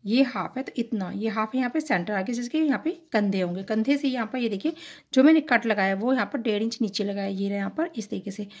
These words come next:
तो डेढ़ इंच नीचे बैक साइड लगाया। तो यहाँ पर हमें सिलाई इतनी ही करनी है।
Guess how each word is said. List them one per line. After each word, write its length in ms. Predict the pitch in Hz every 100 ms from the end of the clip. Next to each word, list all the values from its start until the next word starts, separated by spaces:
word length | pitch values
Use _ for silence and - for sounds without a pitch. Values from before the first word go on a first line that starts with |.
| - - -
तो 60 | 208
डेढ़ 220 | 220 254
इंच 140 | 277 240
नीचे 220 | 202 214
बैक 220 | 202 185
साइड 220 | - 202
लगाया। 220 | 202 196 190
तो 100 | 220
यहाँ 200 | 220 196
पर 60 | 262
हमें 180 | 262 285
सिलाई 320 | 262 220 269
इतनी 200 | 262 262 247
ही 140 | 269
करनी 360 | 269 190 175 180
है। 120 | 190